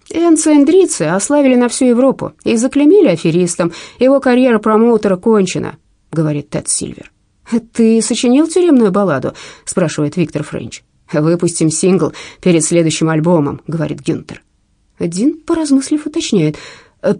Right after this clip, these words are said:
перед следующим альбомом?" Немец почти не может сдержать улыбки. "Ведутся переговоры". "А я-то думал, что лучше и быть не может". Дин вопросительно смотрит на Ливона.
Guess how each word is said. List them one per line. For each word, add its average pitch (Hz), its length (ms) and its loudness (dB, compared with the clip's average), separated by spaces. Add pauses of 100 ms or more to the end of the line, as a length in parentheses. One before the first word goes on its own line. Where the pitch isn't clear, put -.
(180)
перед 240 240 0
следующим 247 440 -2
альбомом?" 240 420 -2 (680)
Немец 151 360 -6
почти 302 320 -4
не 302 100 6
может 269 260 0
сдержать 269 400 -4
улыбки. 156 420 -4 (340)
"Ведутся 226 540 2
переговоры". 294 720 2 (640)
"А 170 160 -8
я-то 160 300 -8
думал, 247 300 -2
что 240 300 -4 (640)
лучше 160 280 -6
и 196 40 -2
быть 311 240 -4
не 403 60 4
может". 175 400 -6 (680)
Дин 143 400 -8
вопросительно 151 640 -10
смотрит 143 380 -10
на 151 60 -2
Ливона. 151 400 -8